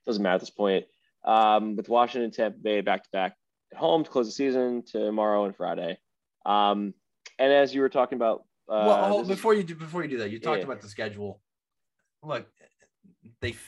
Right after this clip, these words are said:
Speaker 2: their last game of the season is against the Lightning.
Speaker 1: Yep.
Speaker 2: Did they think that was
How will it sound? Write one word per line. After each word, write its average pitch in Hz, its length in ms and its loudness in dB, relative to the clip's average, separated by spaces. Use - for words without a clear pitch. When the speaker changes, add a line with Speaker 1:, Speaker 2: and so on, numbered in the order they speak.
Speaker 2:
their 123 160 -8
last 123 360 -2
game 160 160 -10
of 147 40 -12
the 131 80 -6
season 147 340 -8
is 135 80 -14
against 135 180 -14
the 98 60 -8
Lightning. 131 340 -8
Speaker 1:
Yep. 123 100 -4
Speaker 2:
Did 139 60 -2
they 156 120 0
think 190 280 -2
that 165 180 0
was 143 680 -8